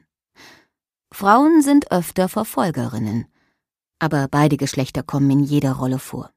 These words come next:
Die entstehende Dynamik ist für beide fast immer sehr anstrengend und schmerzhaft. VerfolgerInnen sind Menschen, die im Streit häufig wütend werden und auch laut.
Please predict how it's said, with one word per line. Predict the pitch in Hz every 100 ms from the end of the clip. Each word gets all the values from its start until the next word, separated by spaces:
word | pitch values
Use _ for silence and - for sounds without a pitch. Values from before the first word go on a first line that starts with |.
| _ _ _ _ _ _ _ _ _ _ _ _ _
Die | 233 233
entstehende | 247 - 233 294
Dynamik | 262 233 190 226 277
ist | 220 -
für | 214
beide | 160 165 190
fast | - 180 -
immer | 180 180
sehr | 170 156
anstrengend | 175 170 - 165 156 156
und | - 156
schmerzhaft. | - 147 147 - 202 - _ _ _ _ _ _ _ _
VerfolgerInnen | - 160 170 160 190 196 202 240 - - -
sind | - 202 196 -
Menschen, | 202 254 - 294
die | 277
im | 214 196
Streit | - 180 180
häufig | 165 156 147 -
wütend | 165 220 170 156
werden | 160 160 175
und | 170 175 -
auch | 143 -
laut. | 131 123 131 -